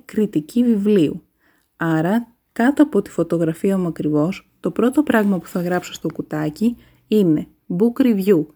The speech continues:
ή κριτική βιβλίου. Είναι πολύ σημαντικό να θυμόμαστε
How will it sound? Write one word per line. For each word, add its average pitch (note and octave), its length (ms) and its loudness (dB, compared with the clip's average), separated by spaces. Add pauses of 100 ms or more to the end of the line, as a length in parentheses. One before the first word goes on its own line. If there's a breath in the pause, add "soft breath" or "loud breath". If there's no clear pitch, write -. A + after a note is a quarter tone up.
(120)
ή E3+ 240 -2 (380 soft breath)
κριτική G#3+ 560 -2
βιβλίου. G#3+ 580 0 (1000 soft breath)
Είναι G#3+ 220 0
πολύ G3+ 280 2
σημαντικό G3+ 540 0
να A3 120 -2
θυμόμαστε E3+ 920 -2